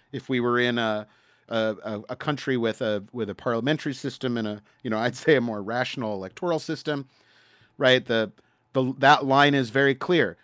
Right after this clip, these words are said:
The party gets together, they come up with a platform, a program, then they pick some candidates to go into the field running on that platform. And if they get elected, that's the platform they'll try to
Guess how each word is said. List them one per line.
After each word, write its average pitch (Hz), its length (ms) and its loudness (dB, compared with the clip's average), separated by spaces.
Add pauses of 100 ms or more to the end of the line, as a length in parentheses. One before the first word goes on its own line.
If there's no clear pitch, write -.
(140)
The - 60 -12
party 147 300 4
gets 143 240 -2
together, 156 460 4
they 131 120 -2
come 139 220 -6
up 131 140 -4
with 117 140 -4
a 110 40 -4
platform, 135 600 0
a 104 60 -4
program, 131 680 0 (220)
then 143 140 2
they 139 120 4
pick - 420 -6
some 135 200 -6
candidates 135 720 -4 (360)
to 143 100 -4
go 131 320 8
into 127 220 2
the 117 100 -2
field 151 480 2 (180)
running 160 320 6
on 160 180 4
that 160 260 2
platform. 120 580 0
And 101 100 -8
if - 120 -12
they 127 100 0
get 139 140 0
elected, 139 560 -4
that's 139 300 0
the - 120 -10
platform 135 560 -2
they'll 117 160 -4
try 120 320 -2
to 113 240 -6